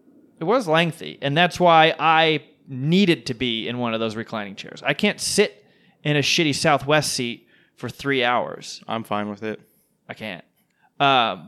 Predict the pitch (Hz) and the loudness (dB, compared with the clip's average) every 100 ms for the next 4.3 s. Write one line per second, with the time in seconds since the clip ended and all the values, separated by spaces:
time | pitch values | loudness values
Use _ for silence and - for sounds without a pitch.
0 | 131 151 147 - 151 220 180 147 131 127 | -2 -2 -2 -2 0 0 0 -2 -2 2
1 | 139 151 180 147 120 110 110 107 104 113 | 2 4 6 6 4 -2 -4 -4 -6 -8
2 | 110 - - 113 107 104 - 113 110 110 | -10 -10 -10 -6 -6 -8 -10 -12 -10 -8
3 | 104 110 135 - 120 113 113 110 110 - | -10 -10 -16 -10 -6 -4 -4 -6 -8 -12
4 | - - | -12 -14